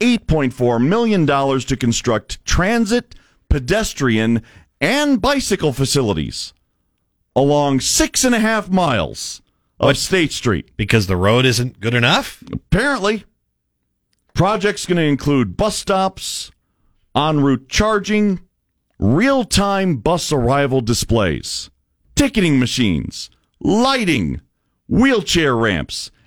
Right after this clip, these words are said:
Speaker 1: and bicycle and additional street crossings.
Speaker 2: Lame.
Speaker 1: Uh-huh. Not only <laughs> that, sorry, that was, uh, that, that was my opinion there. Sorry, the project will, will build transit, pedestrian, and bicycle facilities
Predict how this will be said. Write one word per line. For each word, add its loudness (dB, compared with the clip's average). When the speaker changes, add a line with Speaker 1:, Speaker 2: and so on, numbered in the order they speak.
Speaker 1:
and 2
bicycle 0
and 2
additional 0
street -2
crossings. -4
Speaker 2:
Lame. -16
Speaker 1:
Uh-huh. 0
Not 2
only 0
<laughs> -2
that, -2
sorry, 0
that 0
was, 0
uh, 2
that, -2
that 2
was 0
my 2
opinion 2
there. 0
Sorry, 2
the 0
project -2
will, 0
will 2
build 0
transit, 0
pedestrian, 0
and 0
bicycle -2
facilities -2